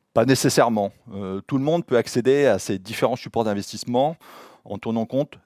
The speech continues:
et c'est important, d'abord de son profil d'investisseur. Pour les non-initiés, euh,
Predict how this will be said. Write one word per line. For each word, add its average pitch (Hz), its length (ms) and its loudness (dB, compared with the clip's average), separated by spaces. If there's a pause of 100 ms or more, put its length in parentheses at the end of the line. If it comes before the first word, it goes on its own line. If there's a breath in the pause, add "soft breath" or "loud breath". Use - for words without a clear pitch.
et 120 80 -2
c'est - 240 -4
important, 127 600 -2 (160)
d'abord 127 580 2
de 110 140 -8
son 110 160 -8
profil 113 300 -10
d'investisseur. 95 600 -10 (420 loud breath)
Pour 110 180 -2
les 110 340 2
non-initiés, 120 960 -2 (460 soft breath)
euh, 98 300 -4